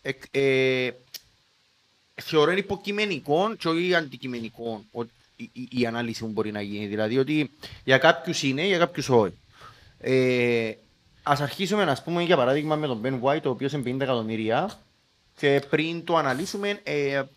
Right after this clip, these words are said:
εν πενήντα εκατομμύρια για πολλούς λόγους, αλλά ο πιο σημαντικός γιατί είναι Εγγλέζος, ε, home ground, αν είναι θέση και από τούτα.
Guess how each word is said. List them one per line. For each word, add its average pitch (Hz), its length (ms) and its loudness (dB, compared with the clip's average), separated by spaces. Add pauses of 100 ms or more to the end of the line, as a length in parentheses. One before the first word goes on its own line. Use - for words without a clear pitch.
(760)
εν 139 160 2
πενήντα 151 240 0
εκατομμύρια 151 400 4
για 131 260 0
πολλούς 120 300 -4
λόγους, 180 240 -2
αλλά 139 160 -2
ο 147 60 0
πιο 143 140 -10
σημαντικός 127 340 -6
γιατί 120 160 -6
είναι 113 80 -10
Εγγλέζος, 127 720 -6 (300)
ε, 120 360 0 (560)
home 135 220 -2
ground, 123 160 0
αν 120 140 -4
είναι 120 160 -4
θέση 123 340 -4
και 117 80 -6
από 113 140 -2
τούτα. 101 340 -6